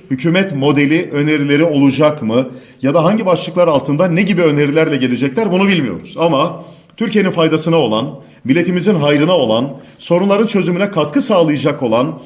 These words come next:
devletin daha rahat yönetilebilmesine imkan sağlayacak ve bununla birlikte denge ve denetim mekanizmalarını daha etkin kılacak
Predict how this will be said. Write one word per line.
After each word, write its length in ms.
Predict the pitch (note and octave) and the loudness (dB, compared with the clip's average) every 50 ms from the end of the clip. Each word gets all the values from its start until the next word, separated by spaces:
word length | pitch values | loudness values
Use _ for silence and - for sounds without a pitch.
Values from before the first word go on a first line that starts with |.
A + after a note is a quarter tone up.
| - - - - _ - | -20 -20 -20 -20 _ -6
devletin 680 | G#2 C3 D#3 F#3 F3+ G3 G#3 G3+ - C4 C4 A#3 - | -2 -2 0 0 0 -2 0 0 2 2 2 2 2
daha 280 | F3+ E3+ E3 G#3 B3+ B3 | 0 2 2 2 2 2
rahat 360 | G#3+ F#3+ F3 G3+ A3 G#3+ G#3 | 2 2 0 0 -2 0 0
yönetilebilmesine 920 | E3 E3 F3 F3+ F3 F3+ F3 F3 E3 D#3+ E3 D#3+ E3 E3 E3 - D#3+ D#3+ D3 | 0 0 0 0 -2 0 0 0 0 0 0 0 -2 -2 0 -2 -2 0 2
imkan 340 | C#3 C3+ B2+ C3 E3 G#3 | 2 0 0 0 0 0
sağlayacak 800 | A3 G#3+ A#3 A#3+ A#3+ A#3+ A#3+ B3+ B3 A3+ F3+ A3+ B3+ B3 B3 - - - - - - - _ _ _ _ _ _ _ _ _ _ _ _ _ _ _ _ - - _ _ _ B2+ | 0 0 2 2 2 4 4 4 2 2 2 2 2 0 0 -4 -8 -14 -18 -20 -20 -20 _ _ _ _ _ _ _ _ _ _ _ _ _ _ _ _ -20 -20 _ _ _ -6
ve 180 | C#3+ E3 D#3+ | -6 -4 -2
bununla 400 | C#3+ D#3+ G3+ C4+ C#4 C4+ A#3 F#3+ | 0 0 0 2 2 0 2 0
birlikte 540 | E3 E3+ D#3+ D#3 E3 E3 - B3 A#3 D#3 A#2+ | 0 0 0 0 -2 0 0 -2 -2 0 -2
denge 460 | D3+ E3 F#3+ G3 F#3 D#3+ A#3 B3+ B3 | -2 0 0 0 0 0 0 0 2
ve 160 | A#3 A3+ F3+ | 2 0 2
denetim 440 | D3 F3+ F3+ G3 G3+ G3 C4 C#4+ C4 | 0 0 0 0 0 0 2 2 2
mekanizmalarını 1120 | A#3+ A3+ G#3 A3 G3 F#3+ G3 G3 E3 D3 D#3+ F3 F#3 F3+ F3+ F#3 F3+ F#3 A3+ C4 - - E3+ | 2 0 0 0 0 0 0 0 0 0 0 0 2 2 2 0 2 2 0 0 0 0 -2
daha 280 | F3 F3 F#3 A#3+ B3 - | -2 0 0 0 0 0
etkin 540 | F#3 F#3 F3 - F#3 - - B3 C4 A#3+ | 0 -2 -2 -4 -8 -4 -2 0 0 0
kılacak 760 | A3 - - E3+ D3+ D3 C#3 - - C#3 D#3+ G3 - - - | -2 -4 -4 -2 0 0 0 0 0 0 0 0 -2 -8 -14